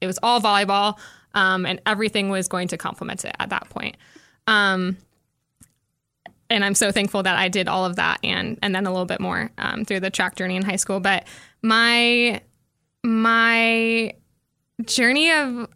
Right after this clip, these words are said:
I guess, running from then to now, it, there was a huge gap.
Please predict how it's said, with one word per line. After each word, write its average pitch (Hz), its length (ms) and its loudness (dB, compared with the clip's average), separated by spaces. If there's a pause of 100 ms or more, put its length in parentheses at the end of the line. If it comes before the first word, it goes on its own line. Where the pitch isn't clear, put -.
I 240 100 2
guess, 240 280 2
running 220 400 2
from 240 220 0
then 202 240 2
to 220 100 2
now, 214 560 0 (320)
it, - 340 -2 (220)
there 233 240 -2
was 359 100 0
a 359 60 0
huge 254 260 0
gap. 190 440 0